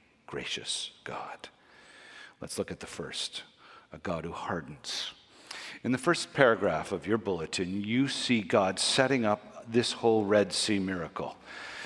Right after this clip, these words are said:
And he does it unusually. He appears to Israel in a glory cloud. If you've read Exodus, you know this glory cloud will appear regularly and will lead Israel through the wilderness for forty years. He leads Israel here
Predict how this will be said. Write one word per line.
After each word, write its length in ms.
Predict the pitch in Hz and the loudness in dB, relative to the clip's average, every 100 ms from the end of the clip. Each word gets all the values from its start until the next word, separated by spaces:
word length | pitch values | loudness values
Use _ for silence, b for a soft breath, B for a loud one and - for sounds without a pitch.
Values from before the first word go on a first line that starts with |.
| B | B
And 140 | - 104 | 0 6
he 80 | 120 | 10
does 220 | 135 120 | 10 8
it 100 | 139 | 8
unusually. 680 | 127 127 127 117 107 85 73 | 10 12 10 8 4 0 -2
He 220 | - 117 | 6 8
appears 420 | 104 - 143 160 | 8 10 10 10
to 180 | - 127 | 6 6
Israel 300 | 131 131 120 | 8 8 8
in 120 | 135 | 8
a 60 | 117 | 6
glory 340 | 110 110 101 | 8 10 8
cloud. 380 | 101 104 82 107 | 6 6 6 6
If 140 | 104 | 4
you've 160 | 110 92 | 4 8
read 160 | 113 107 | 10 10
Exodus, 500 | 101 - 90 90 107 | 8 4 0 2 2
you 60 | |
know 140 | 101 101 | 4 4
this 180 | 101 | 2
glory 320 | - 110 104 98 | 6 8 8 6
cloud 480 | - 101 95 92 90 B B | 8 8 10 6 2 B B
will 160 | 107 98 | 6 6
appear 260 | - 117 | 8 8
regularly 680 | 101 131 127 123 120 117 117 B B | 10 8 10 8 10 10 8 B B
and 180 | 113 110 | 4 6
will 140 | 110 | 6
lead 220 | 107 117 | 8 10
Israel 540 | 110 104 110 104 101 95 | 10 8 8 10 12 10
through 200 | - 101 | 6 4
the 80 | 107 | 8
wilderness 520 | 123 110 92 90 - | 10 8 4 2 0
for 100 | 98 | -2
forty 320 | - 98 90 | 0 2 2
years. 500 | 104 117 104 80 - B B B | 6 8 8 4 -2 B B B
He 160 | 135 | 8
leads 360 | 127 143 165 127 | 10 10 8 8
Israel 540 | 147 - 147 143 139 | 8 10 10 12 10
here 640 | 127 - 151 127 104 107 | 8 6 10 10 10 8